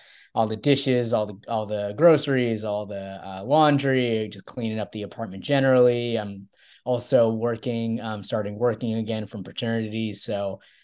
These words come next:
uh, you know, luckily I've got a wife that allows me to sleep a little bit, but yeah, man, I'm, I'm told I have it pretty easy.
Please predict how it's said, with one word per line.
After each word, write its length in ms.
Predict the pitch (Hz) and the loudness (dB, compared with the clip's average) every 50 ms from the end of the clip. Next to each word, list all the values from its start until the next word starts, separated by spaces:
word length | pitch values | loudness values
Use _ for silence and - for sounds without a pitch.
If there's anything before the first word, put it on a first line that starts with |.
| _ _ _ - | _ _ _ -14
uh, 320 | 98 98 101 101 95 95 92 | -10 -6 -4 -4 -4 -4 -6
you 100 | 90 110 | -6 -8
know, 140 | 107 101 98 | -8 -6 -4
luckily 480 | 107 117 120 113 110 120 113 110 107 104 | -2 0 0 0 0 -2 -4 -2 -2 -2
I've 80 | 101 | -2
got 160 | 98 104 104 104 | -2 -4 -4 -4
a 80 | 101 | -2
wife 340 | 98 101 101 101 101 98 - | -4 -4 -4 -4 -4 -6 -8
that 140 | - 101 98 | -10 -10 -10
allows 340 | 98 98 98 98 98 95 - | -10 -10 -10 -10 -10 -12 -12
me 120 | 101 98 | -14 -12
to 60 | 98 | -8
sleep 360 | 95 - - 98 98 92 92 | -8 -8 -10 -10 -14 -16 -16
a 20 | 95 | -18
little 300 | 95 92 95 101 107 - - | -18 -18 -18 -20 -20 -20 -18
bit, 240 | - - - - - _ - | -18 -18 -18 -20 -20 _ -14
but 300 | - - - - - _ _ - _ _ _ | -14 -12 -12 -14 -18 _ _ -20 _ _ _
yeah, 240 | - 127 120 113 107 | 0 2 2 2 2
man, 240 | 101 98 98 98 98 | 0 -2 -4 -4 -4
I'm, 220 | 110 110 110 113 | -4 -4 -4 -4
I'm 160 | 107 117 117 101 | -4 -6 -4 0
told 280 | - 147 135 127 123 | 4 6 8 8 8
I 100 | 123 113 | 6 4
have 200 | 104 113 110 98 | 4 0 -4 -6
it 100 | 104 - | -8 -12
pretty 200 | - 120 98 92 | -12 -12 -12 -12
easy. 480 | 95 95 98 95 95 - - 110 110 | -12 -14 -14 -16 -16 -16 -16 -18 -18